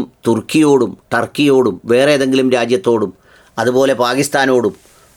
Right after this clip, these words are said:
ഒന്നും വിരോധമോ അല്ലെങ്കിൽ വിദ്വേഷമോ ഉണ്ടാക്കുന്നതിനപ്പുറം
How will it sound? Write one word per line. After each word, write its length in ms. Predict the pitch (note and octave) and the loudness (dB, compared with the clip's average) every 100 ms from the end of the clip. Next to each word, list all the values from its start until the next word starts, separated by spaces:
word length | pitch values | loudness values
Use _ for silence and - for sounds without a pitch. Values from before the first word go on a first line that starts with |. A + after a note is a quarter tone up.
| _ | _
ഒന്നും 360 | G#2+ B2 C#3 C#3 C3+ _ A2 | 0 2 2 0 -4 _ -4
വിരോധമോ 640 | A2+ A#2+ C3+ - C3 A2+ F#2+ _ _ | 0 2 0 -2 -4 -4 -6 _ _
അല്ലെങ്കിൽ 280 | A#2+ A#2 B2 G#2+ | -4 -2 -2 -2
വിദ്വേഷമോ 680 | A2 G#2+ C#3+ C#3 C#3+ A#2+ F2+ _ _ _ _ | -4 0 0 0 -2 -4 -8 _ _ _ _
ഉണ്ടാക്കുന്നതിനപ്പുറം 1040 | A2 A#2 C3 C3+ C#3+ C3+ C3 A#2 - A#2 | 0 0 2 -2 -2 0 0 -4 -2 -2